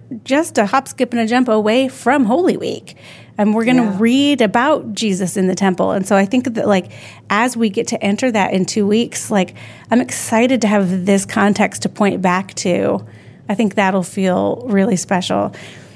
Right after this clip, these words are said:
Speaker 1: Here's
Speaker 2: Love
Speaker 1: what I wanna
Speaker 2: that.
Speaker 1: say to y'all, because I know we need to wrap, but, like, this, as I was, like, preparing for this episode, like, my heart for y'all, I know we've talked a lot about Lent, of course, here in this season of Lent,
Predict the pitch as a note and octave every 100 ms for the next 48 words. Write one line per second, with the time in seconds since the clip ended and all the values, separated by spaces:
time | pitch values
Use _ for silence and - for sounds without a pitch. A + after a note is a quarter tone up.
0 | - - - F4 G#4+ F4+ D#4 - A#3 G#3+
1 | G3 F#3 G3 G#3+ A3+ A#3 A#3+ A3+ C4+ D4
2 | C#4 C4+ G3 E3+ E3+ - - - - A3
3 | A#3+ G#3+ G#3+ G#3+ A3+ C#4 - A#3 B3 B3+
4 | C#4+ C4 A3 G#3+ - F#3 F#3+ F#3+ F#3+ G3+
5 | F#3 F3 E3+ G3 F#3+ F#3+ F3+ F#3 F#3 A3+
6 | A#3+ G#3+ G#3+ - C4 G#3+ F3 E3+ F3 G3
7 | - - - - - - A3+ B3+ C#4+ B3+
8 | - G3 G3 - G#3+ G3 F3+ F3+ F#3 -
9 | G#3 F#3+ F3 F3 F#3+ G3 F3 F#3 - -
10 | - - - G3+ - G3+ G#3+ - G3+ G#3
11 | F#3+ G3 A3+ - - G#3+ G3 G3+ G3+ G3+
12 | F3+ F#3